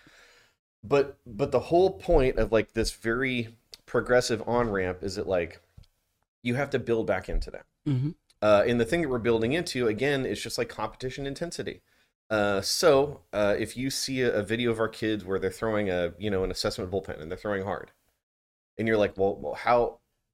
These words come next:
Speaker 1: how dare you?" What do you think it looks like when that kid is on the bump in April?
Speaker 2: Right.
Speaker 1: They're throwing with intent. Like, that, that's, that is what the game demands. Um,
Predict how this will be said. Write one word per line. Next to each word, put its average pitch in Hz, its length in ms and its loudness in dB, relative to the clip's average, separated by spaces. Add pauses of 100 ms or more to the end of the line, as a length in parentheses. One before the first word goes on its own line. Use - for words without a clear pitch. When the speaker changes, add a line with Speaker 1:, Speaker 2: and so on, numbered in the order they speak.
(380)
Speaker 1:
how 127 120 4
dare 117 240 0
you?" - 260 -10 (920)
What 113 340 2
do 170 80 -2
you 185 80 -4
think 156 220 0
it 135 80 -6
looks 151 180 -2
like 131 140 0
when 123 80 -2
that 107 100 0
kid 127 160 -2
is 117 140 -2
on 113 80 -2
the 101 40 -4
bump 107 380 0 (160)
in 101 400 -2
April? - 320 -6 (240)
Speaker 2:
Right. 95 140 -10 (580)
Speaker 1:
They're 135 100 4
throwing 143 300 0
with 147 140 0
intent. 151 340 -8 (1120)
Like, 107 140 -2
that, 123 240 6
that's, 131 240 4
that 127 200 4
is 98 200 -2
what 117 260 0
the 110 80 -2
game 113 640 -4 (440)
demands. 107 680 -4 (560)
Um, 90 520 -2